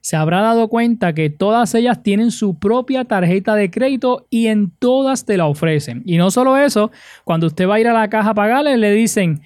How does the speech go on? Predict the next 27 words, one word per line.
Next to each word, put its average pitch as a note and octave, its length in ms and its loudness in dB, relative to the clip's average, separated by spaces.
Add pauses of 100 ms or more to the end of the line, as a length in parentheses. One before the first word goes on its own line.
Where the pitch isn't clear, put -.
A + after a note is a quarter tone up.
(140)
"Si D#3+ 180 -4
coges E3+ 300 0
la C4+ 100 0
tarjeta B3 420 0
con A3+ 220 2
nosotros, B3+ 580 0
recibes F3+ 440 0
un A#3+ 180 2
treinta B3+ 380 -2
por A3+ 180 -2
ciento A#3 320 -2
de G#3+ 100 0
descuento G3 420 -2
en G#3+ 120 -2
la F3 140 0
compra." F3 440 -4 (280)
Oiga, G#3 400 0
suena D#3 280 -2
bonito C4 400 0
un D4+ 60 -2
treinta D4 320 -2
por B3 220 -4
ciento, C4+ 340 -4
vamos G#3 240 -2
a A#3+ 40 -2
pagar A#3 280 0
menos. A3 380 0